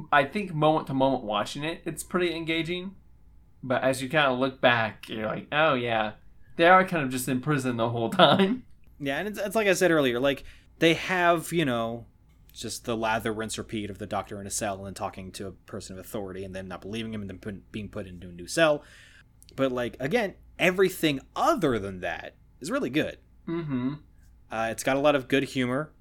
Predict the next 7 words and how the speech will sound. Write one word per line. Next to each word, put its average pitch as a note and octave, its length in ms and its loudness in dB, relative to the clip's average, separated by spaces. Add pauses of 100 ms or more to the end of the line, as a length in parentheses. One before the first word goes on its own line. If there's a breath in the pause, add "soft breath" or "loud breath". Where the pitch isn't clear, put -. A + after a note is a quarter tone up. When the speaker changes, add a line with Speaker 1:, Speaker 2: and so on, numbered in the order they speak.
(120)
Speaker 2:
Uh, A2+ 320 -2
it's G#2+ 120 -8
got A#2 280 -2
good B2+ 240 2
politics. A#2 800 -4 (640 soft breath)
And G2+ 420 -10 (160)
for C#3+ 680 -2